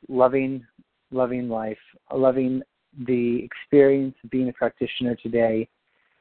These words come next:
And, uh, it's just with that appreciation that we begin class. So, uh, Amina, I'm gonna open with a blessing, and then I'm going to hand it to you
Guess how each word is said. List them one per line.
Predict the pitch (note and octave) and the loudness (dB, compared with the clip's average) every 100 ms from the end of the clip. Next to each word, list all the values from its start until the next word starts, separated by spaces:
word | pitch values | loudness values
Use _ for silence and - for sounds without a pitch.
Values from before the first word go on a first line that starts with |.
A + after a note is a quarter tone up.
| _ - | _ 0
And, | B2+ A#2+ A#2 A2+ A#2 A2 | 4 6 4 2 -4 -4
uh, | - A2 G#2 G#2 - | -4 -2 -2 -4 -8
it's | - | -12
just | - - | -14 -2
with | C3 - | 0 4
that | B2 A#2 A2+ - _ _ _ _ _ _ _ _ _ _ _ _ _ _ _ _ _ | 4 6 4 -4 _ _ _ _ _ _ _ _ _ _ _ _ _ _ _ _ _
appreciation | - - A3 F#3 - D#3+ C#3+ C3 - C3 A#2+ | -2 4 4 4 2 4 4 2 -6 -12 -8
that | B2+ C3+ | -8 -6
we | B2+ B2 - - - | -6 -6 -8 -14 -4
begin | B2+ - A#2+ A#2+ | -2 0 0 -2
class. | - - G#2+ G2+ G2 - - _ _ _ _ _ _ _ _ | -6 -2 -2 -2 -4 -6 -14 _ _ _ _ _ _ _ _
So, | D3 C3+ C3 B2+ - _ _ _ _ _ | 6 6 6 2 -10 _ _ _ _ _
uh, | C3+ B2+ B2 A#2+ A#2+ - _ _ - | -6 -2 -2 -4 -4 -8 _ _ -12
Amina, | D3+ G#3 A3 F#3+ | -2 2 4 4
I'm | - A3+ | 2 -2
gonna | C#4+ A#3 | -2 -2
open | D3+ D#3 D#3 C#3 | 0 0 -2 -2
with | C3+ | -4
a | A2+ | -4
blessing, | B2 A#2 - C3 B2 | 0 2 0 -4 -2
and | C3 | 0
then | F3+ | 0
I'm | G#3 | 2
going | G3 F3+ F3 | 4 4 2
to | - | -4
hand | D3 D3 | -4 -4
it | C3+ C#3 | -4 -4
to | |
you | C3+ D3+ C3+ B2+ | 0 2 4 0